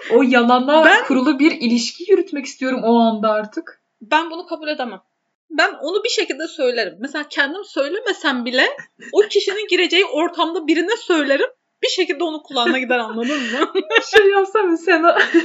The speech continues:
Speaker 1: <laughs> seninle küs olduğumuz dönemde ben bir anda düğün organize edip <laughs> evlensem ya. Seni düğünüme çağırıyormuşum. <laughs> Aa, düğünde gelip böyle bir şey söylemezsin herhalde artık.
Speaker 2: Düğününde gelip söylemem ama bu haberi aldığım gibi söylerim.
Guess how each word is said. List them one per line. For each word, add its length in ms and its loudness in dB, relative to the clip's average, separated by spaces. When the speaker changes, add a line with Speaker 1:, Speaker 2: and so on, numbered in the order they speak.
Speaker 1:
<laughs> 520 -4
seninle 400 2
küs 220 -6
olduğumuz 460 2
dönemde 280 2
ben 220 4
bir 60 4
anda 440 4
düğün 360 2
organize 580 4
edip 320 0
<laughs> 200 -2
evlensem 840 0
ya. 180 -10
Seni 220 2
düğünüme 320 4
çağırıyormuşum. 580 -6
<laughs> 760 -6
Aa, 360 4
düğünde 340 2
gelip 240 -2
böyle 100 -4
bir 40 -8
şey 80 -6
söylemezsin 560 -2
herhalde 300 -4
artık. 500 -4
Speaker 2:
Düğününde 400 -2
gelip 280 -2
söylemem 380 -4
ama 200 -8
bu 140 -10
haberi 240 -2
aldığım 440 -6
gibi 140 -14
söylerim. 460 -14